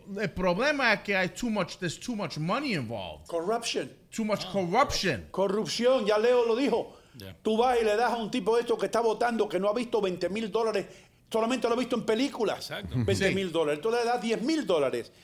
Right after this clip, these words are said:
Speaker 1: en un país donde se ganan cien dólares mensualmente un trabajador.
Speaker 2: Sí.
Speaker 1: Y ya te lo ganaste, hermano. Y el tipo vota por ti.
Speaker 2: Right.
Speaker 1: Ahí es que está la injusticia del mundo.
Speaker 2: Pero yo digo esto, though. I get that part of it. But I think what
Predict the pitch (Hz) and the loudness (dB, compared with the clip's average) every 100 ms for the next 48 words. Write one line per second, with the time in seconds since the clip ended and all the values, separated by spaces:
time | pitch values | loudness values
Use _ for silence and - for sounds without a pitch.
0 | - - 185 233 220 214 214 202 175 180 | -6 -2 0 0 2 2 2 -2 -2 0
1 | 185 190 - - - - 214 196 180 190 | 0 -2 -4 -12 -8 -2 0 2 2 2
2 | 175 160 151 175 160 170 165 160 147 143 | 0 -2 0 0 0 -2 -4 -4 -2 0
3 | 127 117 95 - - - - 175 202 214 | 0 -2 -4 -10 -20 -20 -6 0 2 2
4 | 220 196 196 233 226 147 110 - - - | 0 0 -2 -4 -4 -6 -6 -12 -20 -20
5 | - - - 151 214 190 180 196 196 190 | -20 -10 -4 -4 -2 0 0 0 0 -2
6 | 185 240 214 - - - 143 160 107 - | -4 -4 -6 -8 -20 -10 -2 0 0 0
7 | 175 208 208 - 208 196 190 190 247 208 | 2 2 0 0 0 0 -2 -2 -2 0
8 | 196 214 233 165 117 - - - 247 233 | 0 0 -2 -2 -6 -10 -8 0 4 4
9 | 254 285 320 269 269 262 - 160 131 95 | 2 2 2 4 6 4 2 -2 -2 -2
10 | 196 214 269 294 269 226 - 220 180 120 | 0 2 4 4 6 4 6 6 4 0
11 | 80 71 - - - 233 254 - 339 285 | -4 -14 -18 -6 2 6 6 2 -4 2
12 | 302 | 4